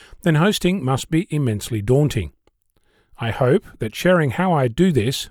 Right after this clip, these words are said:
will give you the confidence to host your own net in your own community. Perhaps you can tell me more about it,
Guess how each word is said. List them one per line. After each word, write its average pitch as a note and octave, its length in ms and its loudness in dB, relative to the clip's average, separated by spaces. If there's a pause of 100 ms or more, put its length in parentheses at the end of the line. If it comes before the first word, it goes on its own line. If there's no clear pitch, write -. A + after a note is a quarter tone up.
will E3+ 140 4
give C3+ 240 0
you D#3 160 4
the C#3+ 80 4
confidence D3+ 540 0
to D#3+ 100 -2
host A#2+ 240 -2
your C3+ 120 -2
own G#3+ 180 0
net G2 200 -4 (460)
in E3+ 100 2
your F#3+ 140 2
own C4 120 -2
community. G2+ 540 -2 (640)
Perhaps A#2 300 0
you C3+ 120 2
can C3 200 0
tell C#3+ 180 2
me C#3+ 120 2
more D#3 260 2
about F#3 260 -2
it, D#2 140 -10